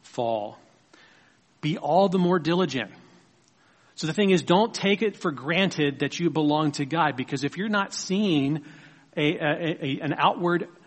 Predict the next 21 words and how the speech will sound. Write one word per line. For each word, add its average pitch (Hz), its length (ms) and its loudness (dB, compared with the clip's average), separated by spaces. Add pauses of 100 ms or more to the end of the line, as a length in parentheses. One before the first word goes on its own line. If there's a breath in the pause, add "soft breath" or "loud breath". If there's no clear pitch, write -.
(120)
effect 147 680 0
of 131 180 -4
God 160 380 2
on 143 180 0
the 147 80 2
inside, 185 600 -4
then 156 160 0
you 165 120 2
need 165 260 -2
to, 160 180 -4
to 151 220 -4
examine 156 520 -2
yourself 131 460 -2
and 135 100 -4
say, 135 320 -4 (220 loud breath)
"Do 151 180 4
I 180 80 2
really 139 360 0
belong 117 400 -6
to 160 120 -12
God?" 135 440 -8